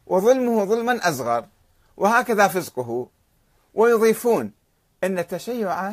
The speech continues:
اجتهاد محتمل، وكان بعض الصحابة والتابعين والسلف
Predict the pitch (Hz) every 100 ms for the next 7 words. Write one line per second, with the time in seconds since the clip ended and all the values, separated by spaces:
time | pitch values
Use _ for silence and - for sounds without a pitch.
0 | 220 _ - - - 143 127 135 156 214
1 | 254 - 196 180 196 - _ _ _ _
2 | - 156 - 226 190 156 147 139 123 135
3 | 170 180 151 123 - 123 113 117 180 151
4 | 117 113 180 185 165 -